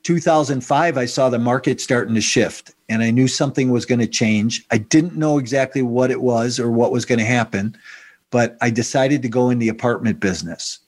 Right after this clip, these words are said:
And, you know, I didn't just wake up one morning and decide to go in the apartment business. And when I was in the construction business, I watched a large apartment, uh, operator, a syndicator,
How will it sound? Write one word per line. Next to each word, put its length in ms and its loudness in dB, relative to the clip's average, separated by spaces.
And, 360 0
you 160 -4
know, 80 -2
I 100 2
didn't 260 2
just 240 -2
wake 280 0
up 180 -2
one 180 0
morning 360 2
and 120 0
decide 400 -2
to 60 0
go 180 0
in 80 0
the 100 0
apartment 500 -2
business. 460 0
And 180 -2
when 100 -4
I 60 0
was 120 -2
in 80 2
the 100 0
construction 640 -2
business, 400 0
I 80 2
watched 420 2
a 60 2
large 460 0
apartment, 600 -2
uh, 280 -2
operator, 600 0
a 60 -2
syndicator, 800 0